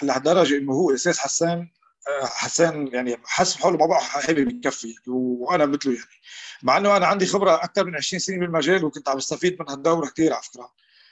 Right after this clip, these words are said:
بس مع الاسف التلاميذ او الشباب ما، او الشباب والصبايا ما عندهم جلاده لل-،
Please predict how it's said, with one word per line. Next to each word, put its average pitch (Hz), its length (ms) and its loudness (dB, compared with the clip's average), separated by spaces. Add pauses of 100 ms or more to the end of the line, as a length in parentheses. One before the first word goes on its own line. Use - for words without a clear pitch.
(120)
بس 139 180 -4
مع 196 160 6
الاسف 180 380 -2
التلاميذ 165 840 -4
او 131 120 -2
الشباب 151 520 2
ما، 151 200 2 (140)
او 143 40 0
الشباب 156 360 0
والصبايا 156 380 0
ما 131 120 0
عندهم 156 260 0
جلاده 147 400 0
لل-، 123 340 -6